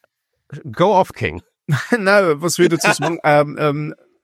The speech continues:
Speaker 2: was ausgewählt wurde, ist unknown und unknown ist das etwas striktere Any, ne? Also man muss sich das TypeScript-Typsystem so vorstellen, dass du, ähm, versuchst,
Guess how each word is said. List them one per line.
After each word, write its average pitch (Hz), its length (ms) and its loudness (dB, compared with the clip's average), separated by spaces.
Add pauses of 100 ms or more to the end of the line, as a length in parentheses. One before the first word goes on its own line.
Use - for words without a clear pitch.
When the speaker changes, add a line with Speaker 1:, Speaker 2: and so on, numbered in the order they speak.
Speaker 2:
was - 400 0
ausgewählt 139 580 0
wurde, 151 220 2
ist 131 220 0
unknown 127 680 0
und 135 300 0
unknown 131 540 4
ist 135 220 -2
das 123 120 2
etwas 120 300 -2
striktere 120 640 0 (920)
Any, 110 360 0 (420)
ne? 123 180 -2 (600)
Also 131 220 2 (600)
man 143 180 4
muss 196 140 4
sich 196 120 2
das 175 120 2
TypeScript-Typsystem 156 1040 0
so 156 140 2
vorstellen, 147 420 0
dass 131 180 -4
du, 135 300 0 (720)
ähm, 131 400 0
versuchst, - 840 -2